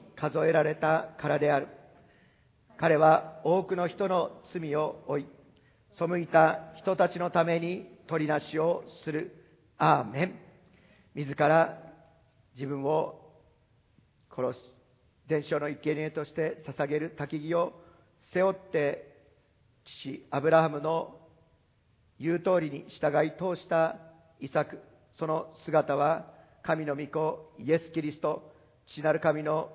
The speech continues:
御心に従って十字架への道を歩み通してくださった私たちの救い主イエス様に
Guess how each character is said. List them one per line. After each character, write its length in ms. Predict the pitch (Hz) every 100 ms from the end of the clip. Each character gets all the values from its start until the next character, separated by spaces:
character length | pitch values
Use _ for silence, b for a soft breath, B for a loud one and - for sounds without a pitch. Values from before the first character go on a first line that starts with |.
| -
御 100 | 143
心 360 | 190 185 180
に 120 | 180 180
従 260 | - 185
っ 240 | 185 180 -
て 360 | 185 180 180 - - _ _ _ _ _
十 200 | - 175
字 100 | 151
架 140 | 160 160
へ 60 |
の 100 | 160
道 340 | 151 143 - 156
を 200 | 156 - - - _ _ -
歩 220 | 151 165
み 80 | 165
通 280 | - 220 208
し 80 |
て 80 | 196
く 80 | 180
だ 140 | 165
さ 100 | 165
っ 160 | 165 -
た 360 | 156 151 151 - B B
私 320 | - 160 196 196
た 100 | 185
ち 100 | 180
の 140 | 180
救 240 | 175 -
い 60 | 190
主 580 | 175 - 165 165 165 - -
イ 80 | -
エ 80 | 180
ス 100 | -
様 220 | 180 175
に 260 | 175 190